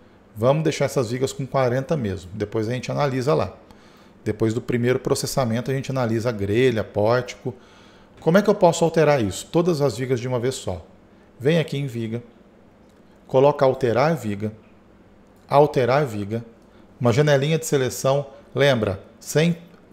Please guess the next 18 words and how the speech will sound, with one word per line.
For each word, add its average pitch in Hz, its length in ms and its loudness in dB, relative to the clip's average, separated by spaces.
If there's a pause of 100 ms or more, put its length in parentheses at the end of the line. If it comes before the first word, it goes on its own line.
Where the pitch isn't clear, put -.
clicar, 135 720 0
sem 156 280 -6 (320)
pressionar 123 560 0
Enter, 135 420 -2 (280)
sem 139 200 -2
nada 160 340 4
disso, 127 480 -2 (300)
só - 160 4
digita 143 500 0
W 117 640 2
ou 202 220 6
D 127 360 2 (420)
pra 120 120 0
fazer 123 500 2
uma 220 180 2
janelinha 143 400 0
de - 60 -10
seleção. 113 600 -4